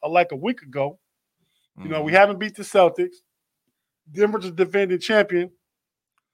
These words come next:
Speaker 1: And Minnesota's one in the West. So, you know, these power rankings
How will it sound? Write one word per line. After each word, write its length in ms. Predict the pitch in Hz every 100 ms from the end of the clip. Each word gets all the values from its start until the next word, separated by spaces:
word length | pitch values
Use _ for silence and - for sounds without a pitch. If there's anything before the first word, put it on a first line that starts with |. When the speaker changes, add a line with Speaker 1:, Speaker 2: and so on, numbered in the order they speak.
| _ _ _ _ _ _ _ _ _
Speaker 1:
And 160 | 151 175
Minnesota's 480 | 180 165 156 196
one 200 | 143 180
in 80 | 170
the 80 | 160
West. 340 | 170 190 127
So, 140 | 170 170
you 120 | 294
know, 220 | 240 196
these 180 | 302 320
power 300 | - 214 202
rankings 480 | 196 190 185 185